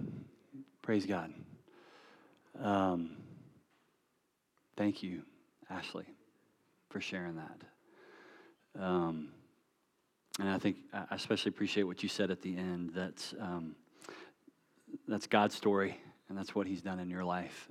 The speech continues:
And, uh, the truth is, um, we all have different stories, but we all have the same story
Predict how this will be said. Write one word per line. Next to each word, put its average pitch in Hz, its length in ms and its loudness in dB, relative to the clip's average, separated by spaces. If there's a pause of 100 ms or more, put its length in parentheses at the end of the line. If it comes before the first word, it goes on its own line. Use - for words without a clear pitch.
And, 85 400 -4 (800)
uh, 92 260 2 (100)
the 117 120 4
truth 131 300 8
is, 110 500 8 (100)
um, 92 460 -2 (720)
we 110 140 4
all 104 140 10
have 87 160 2
different - 320 8 (160)
stories, 98 520 2
but 101 140 2
we 107 140 4
all 107 180 10
have 98 340 4
the 92 140 0
same 90 260 0
story - 520 4